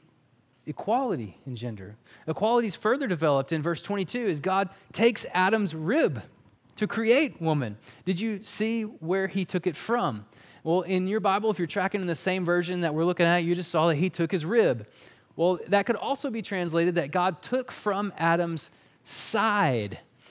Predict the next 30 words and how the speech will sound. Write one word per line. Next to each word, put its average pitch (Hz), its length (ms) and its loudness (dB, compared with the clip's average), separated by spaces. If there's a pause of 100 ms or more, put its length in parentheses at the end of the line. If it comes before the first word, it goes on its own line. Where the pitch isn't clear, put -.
(100)
which 185 160 -4
in 220 60 0
the 214 100 0
ancient 214 340 -4
world 202 380 -4 (180)
equaled 180 680 -2 (640)
sameness. 254 1000 -4 (920)
It - 300 -8
wasn't 262 420 0
that 196 120 4
he 202 140 2
took - 240 2
from 202 220 2
Adam's 185 440 2 (160)
head 170 500 4
so 196 240 0
the 185 140 2
woman 196 320 0
would 175 140 -2
stand 185 460 -2
as 170 280 4
his 175 200 2
superior. 175 720 0
It 156 120 2
wasn't 220 360 -2
that 165 140 -2
he 185 100 -2
took 196 220 -2
from 175 180 -2
Adam's 170 360 2